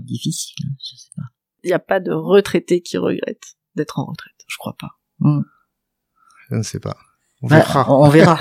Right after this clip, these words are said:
Speaker 3: <laughs>
Speaker 1: voilà, on verra ça. Pas tout de suite, peut-être. Non, enfin, j'en sais rien. Je, on verra bien. Non, je crois pas, je crois pas. Aujourd'hui, de toute façon, moi, je, je,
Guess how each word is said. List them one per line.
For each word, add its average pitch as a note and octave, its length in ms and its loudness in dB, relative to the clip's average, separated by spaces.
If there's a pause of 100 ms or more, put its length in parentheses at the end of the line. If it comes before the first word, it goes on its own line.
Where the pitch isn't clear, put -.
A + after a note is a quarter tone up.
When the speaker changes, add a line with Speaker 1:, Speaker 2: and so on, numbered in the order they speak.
Speaker 3:
<laughs> - 80 -12
Speaker 1:
voilà, D3 380 6
on C3+ 100 0
verra D3 240 6
ça. D3 480 2 (680)
Pas A#3 100 10
tout B3 140 -10
de - 100 -16
suite, D4 320 6 (100)
peut-être. G#3 400 0
Non, F3 120 4
enfin, G3 160 6
j'en G#3+ 140 4
sais - 120 0
rien. C3 500 4
Je, - 180 -4 (200)
on C#3+ 80 2
verra C#3+ 240 4
bien. B2+ 360 -12
Non, C#3+ 120 -2
je E3 140 -8
crois E3+ 240 2
pas, D3 260 0
je - 80 -20
crois - 180 -2
pas. C#3 180 -4 (120)
Aujourd'hui, D3+ 380 4
de - 20 -10
toute D3+ 120 -12
façon, F#3 260 -2
moi, E3 160 0
je, C#3+ 300 -6
je, C3+ 180 -4